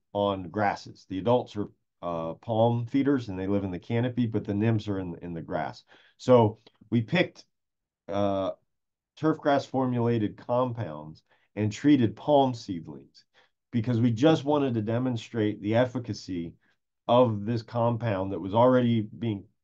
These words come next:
that's already being commonly used in a lot of different habitats to kind of provide stakeholders with confidence that this is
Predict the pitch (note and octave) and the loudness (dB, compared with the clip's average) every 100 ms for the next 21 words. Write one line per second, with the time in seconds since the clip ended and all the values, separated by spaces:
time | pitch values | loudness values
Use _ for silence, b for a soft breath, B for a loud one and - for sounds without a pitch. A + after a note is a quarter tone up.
0 | - G#2 C#3 C#3+ C3 B2 A2+ A2+ A#2+ A2+ | -6 -2 4 4 4 2 0 -2 -2 0
1 | G2+ G2 A2+ A2 G#2+ F2+ F#2+ G#2+ G#2+ G2+ | -2 0 0 0 -2 -4 -2 0 0 -2
2 | G#2 E2+ G#2+ A2+ A2+ A2 F#2 E2 - b | -4 -6 -4 -4 -4 -6 -6 -8 -10 b
3 | b b - G#2+ C3+ C3 A2 A2+ A#2 G#2+ | b b -12 -2 2 2 2 4 4 2
4 | - A2 G#2+ A2+ G2 F#2 - A#2 A2+ G#2+ | -2 -4 -2 -2 -4 -8 -10 -4 -2 -2
5 | G#2+ G2 - - F#2 F2+ G#2 G2+ G#2+ G#2 | -4 -6 -8 -8 -8 -6 -6 -4 -2 -2
6 | E2+ - | -4 -14